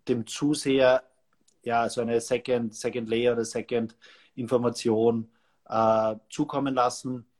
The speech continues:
wo er gleich im Prinzip auf den Punkt gebracht weiß, äh, was da im Nachhaltigkeitsbereich bei dieser Firma,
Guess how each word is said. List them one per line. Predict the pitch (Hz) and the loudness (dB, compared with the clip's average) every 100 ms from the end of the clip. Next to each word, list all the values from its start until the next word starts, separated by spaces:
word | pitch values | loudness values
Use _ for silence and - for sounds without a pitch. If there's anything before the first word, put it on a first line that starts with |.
| _ _ - | _ _ -6
wo | 110 | -4
er | 113 | -2
gleich | 113 107 107 | -2 -4 -4
im | 127 | -8
Prinzip | 113 117 - 117 110 _ _ _ | -6 -6 -4 -4 -4 _ _ _
auf | 117 - | -10 -6
den | 113 | -6
Punkt | 113 117 - | -4 -6 -6
gebracht | 117 110 101 - | -2 -2 -2 -4
weiß, | 95 98 - - - _ _ | -6 -6 -10 -20 -20 _ _
äh, | 104 | -8
was | 104 101 95 107 - | -4 -4 -2 -4 -2
da | 113 | -4
im | 110 117 | -4 -4
Nachhaltigkeitsbereich | 110 101 113 110 - 110 - 110 104 104 - | -2 -2 -4 -8 -6 -6 -4 -4 -2 -2 -4
bei | 107 | -8
dieser | 117 117 104 | -6 -6 -8
Firma, | - 110 104 104 98 | -6 -6 -4 -8 -8